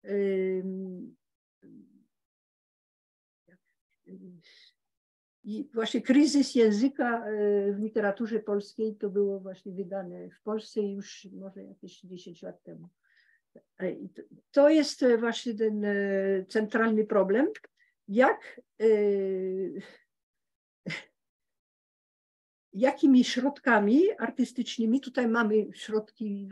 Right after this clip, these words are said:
właśnie wizualne, które są, e, do niczego nie,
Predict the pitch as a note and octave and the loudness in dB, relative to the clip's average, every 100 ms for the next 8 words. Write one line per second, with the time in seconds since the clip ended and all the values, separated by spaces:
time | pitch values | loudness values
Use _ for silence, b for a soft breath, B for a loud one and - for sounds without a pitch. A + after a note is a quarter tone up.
0 | G3+ G#3 G#3 A3+ G3 F#3+ F#3 F3+ F3+ F3 | -10 -10 -10 -10 -10 -10 -10 -10 -10 -10
1 | G3 A#3 G#3+ F3+ F3+ G3 D4+ b b _ | -2 4 4 4 0 -6 -8 b b _
2 | _ A3+ A#3 G#3+ A#3 G#3+ F#3+ F#3+ F#3+ F#3 | _ 0 2 4 2 2 -2 -2 0 0
3 | F3+ D#3+ E3 D#3+ F3+ F#3+ A3 G#3+ - G#3 | -2 -6 -10 -12 -6 0 0 0 -2 -2
4 | G3 F#3+ F3+ | -2 -2 -6